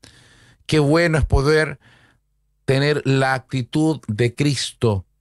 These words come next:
Qué bueno es recibir el buen consejo, aun cuando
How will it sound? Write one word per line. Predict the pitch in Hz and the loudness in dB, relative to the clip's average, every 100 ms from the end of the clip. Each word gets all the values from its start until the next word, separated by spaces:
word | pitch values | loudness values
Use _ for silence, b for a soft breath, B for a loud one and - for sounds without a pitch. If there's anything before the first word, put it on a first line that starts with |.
| _ b b b | _ b b b
Qué | - | 0
bueno | 127 127 156 156 147 | 2 4 2 2 2
es | 127 | 2
recibir | 127 120 139 139 151 | 0 0 0 2 2
el | 151 | 2
buen | 131 170 233 | 2 2 0
consejo, | 240 208 165 190 120 120 104 B B B | -2 -4 -2 -4 -2 -4 -4 B B B
aun | - 127 | 0 0
cuando | 120 139 135 127 127 113 | 0 -2 -2 -2 -2 -4